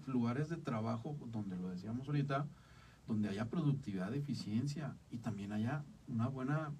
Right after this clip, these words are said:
armonía. Sí se puede. Y dentro de la armonía no estoy refiriéndome otra vez a, "Ah, este, felicidad", o como les digo yo en los talleres de integración, "Ay, todos somos hermanitos". No, no,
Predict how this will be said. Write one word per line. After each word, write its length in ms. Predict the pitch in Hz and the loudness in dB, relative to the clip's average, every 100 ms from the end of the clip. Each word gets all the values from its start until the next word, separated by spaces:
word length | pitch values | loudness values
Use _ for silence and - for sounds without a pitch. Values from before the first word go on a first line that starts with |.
| - - - - - - - - | -12 -20 -20 -20 -20 -20 -18 -4
armonía. 760 | 110 110 107 104 127 185 - - - - - - - - - - - | 2 4 6 6 6 6 4 0 -8 -20 -20 -20 -20 -20 -20 -20 -6
Sí 120 | 123 | -2
se 140 | 113 | 0
puede. 500 | 147 139 151 185 180 - - - - - - | 0 4 4 4 0 -4 -10 -20 -20 -20 -8
Y 100 | - | 2
dentro 260 | 120 117 123 | 4 6 4
de 80 | 117 | 4
la 60 | |
armonía 340 | 113 117 117 127 | 4 6 6 6
no 100 | 151 | 2
estoy 240 | - 180 | 0 -2
refiriéndome 460 | 175 185 147 131 139 | 0 0 2 2 2
otra 180 | 131 143 | 2 2
vez 160 | 123 | 2
a, 100 | 110 - - 269 | 0 0 -2 -2
"Ah, 60 | 233 | -2
este, 560 | 143 - 135 117 110 104 | -2 -2 -2 0 -2 -4
felicidad", 580 | 127 117 110 139 175 156 | -4 -4 -2 0 0 -2
o 240 | 127 117 110 | -2 -2 0
como 220 | 113 110 | 2 4
les 160 | 107 104 | 4 4
digo 160 | 113 | 2
yo 80 | 135 | 2
en 60 | 139 | 2
los 100 | 139 | 2
talleres 280 | 104 117 | 2 2
de 80 | 165 | 2
integración, 480 | 147 127 104 107 107 | 2 0 -2 -2 -2
"Ay, 360 | 107 214 208 143 - - - | -2 -2 -2 -4 -10 -18 -6
todos 200 | 147 180 | 0 2
somos 220 | 202 214 | 4 4
hermanitos". 380 | 190 139 113 104 | 4 4 2 0
No, 180 | 107 101 | 2 2
no, 240 | 95 92 | 0 -4